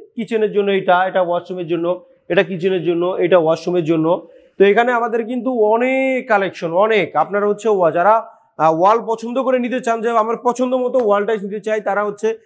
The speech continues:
আমাদের, আমাদের, আহ, কন্ট্যাক্ট নাম্বারে যোগাযোগ করবেন। আমাদের যে ইমো, WhatsApp নাম্বারগুলো দেওয়া থাকে, ওখানে যোগাযোগ করলে আপনাদেরকে প্রত্যেকটার আলাদা আলাদা পিকচার দিয়ে দেওয়া হবে। আপনারা এই, আপনারা পছন্দ করে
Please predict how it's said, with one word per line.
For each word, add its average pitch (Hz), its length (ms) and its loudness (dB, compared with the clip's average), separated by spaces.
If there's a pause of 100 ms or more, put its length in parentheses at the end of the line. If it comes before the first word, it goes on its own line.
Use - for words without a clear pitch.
(240)
আমাদের, 196 380 2
আমাদের, 196 520 0
আহ, 143 260 2
কন্ট্যাক্ট 190 460 -2
নাম্বারে 208 260 -2
যোগাযোগ 202 380 -4
করবেন। 185 380 -4 (340)
আমাদের 185 300 0
যে 196 200 2
ইমো, 196 260 2
WhatsApp 190 240 -4
নাম্বারগুলো 180 480 -2
দেওয়া 185 260 0
থাকে, 175 180 -6
ওখানে 175 260 -6
যোগাযোগ 180 380 -4
করলে 196 200 0
আপনাদেরকে 175 460 -2
প্রত্যেকটার 202 600 -2
আলাদা 160 260 2
আলাদা 196 180 -2
পিকচার 196 400 -4
দিয়ে 190 120 2
দেওয়া 185 200 2
হবে। 185 240 -2 (340)
আপনারা 185 300 2
এই, 233 100 -2 (120)
আপনারা 202 360 2
পছন্দ 233 560 -2
করে 254 240 4